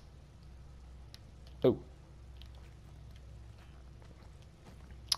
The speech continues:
Ma no, ma non ha senso. No.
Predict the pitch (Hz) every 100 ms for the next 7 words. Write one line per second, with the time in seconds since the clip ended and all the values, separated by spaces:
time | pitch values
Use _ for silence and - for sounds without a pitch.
0 | - 87 101 90 87 85 85 82 95 95
1 | 85 78 - - - - - - - -
2 | - - - - - - - - - -
3 | - - - 123